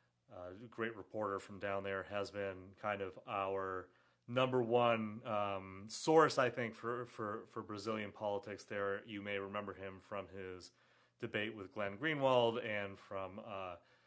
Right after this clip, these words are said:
talking to him about Tucker Carlson's trip down to Brazil. And then we had him on before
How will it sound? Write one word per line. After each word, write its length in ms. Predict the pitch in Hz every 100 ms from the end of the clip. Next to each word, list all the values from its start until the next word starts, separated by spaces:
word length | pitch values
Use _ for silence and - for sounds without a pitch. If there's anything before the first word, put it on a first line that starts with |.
| _ _
talking 340 | - 107 104 98
to 40 |
him 180 | 95 104
about 360 | 95 95 98 98
Tucker 260 | 98 90
Carlson's 360 | - 104 - 98
trip 220 | - 104
down 160 | 101 95
to 80 | 92
Brazil. 320 | 95 101 95
And 100 | 98
then 60 |
we 100 | 98 95
had 220 | 101 98 95
him 180 | 98 107
on 260 | 95 92 90
before 760 | 92 - 147 139 123 110